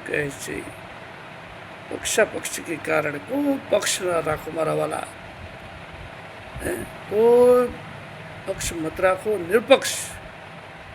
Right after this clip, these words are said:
નિરપક્ષ થઈ જાઓ સાહેબ, કોઈનો પક્ષ નહીં. આ નિરપક્ષ થઈ હર ભજો, હર નામમાં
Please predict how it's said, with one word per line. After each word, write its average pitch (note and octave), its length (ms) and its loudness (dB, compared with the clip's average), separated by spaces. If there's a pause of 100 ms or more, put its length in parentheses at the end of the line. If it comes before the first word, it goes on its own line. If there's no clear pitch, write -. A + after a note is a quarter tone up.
નિરપક્ષ A#3 520 8
થઈ G3+ 200 2
જાઓ F3+ 100 6
સાહેબ, D3+ 300 0 (180)
કોઈનો G#3 320 6
પક્ષ - 380 -2
નહીં. F3 460 4 (1200)
આ E3+ 40 -8
નિરપક્ષ A3 880 2 (540)
થઈ A3 320 4 (1000)
હર F#3+ 140 6
ભજો, D#3+ 520 -2
હર F3 160 2
નામમાં F3 580 -4